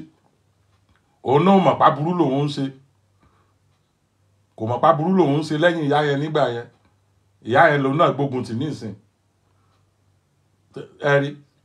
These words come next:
òun náà wà lára àwọn tí support Dorcas náà ní gbogbo ìgbà yẹn náà o.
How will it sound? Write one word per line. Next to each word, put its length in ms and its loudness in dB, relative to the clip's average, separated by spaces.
òun 160 -6
náà 140 6
wà 80 8
lára 240 6
àwọn 160 0
tí 100 -8
support 400 -6
Dorcas 420 -4
náà 180 -4
ní 100 -6
gbogbo 240 -2
ìgbà 240 0
yẹn 140 0
náà 140 2
o. 220 0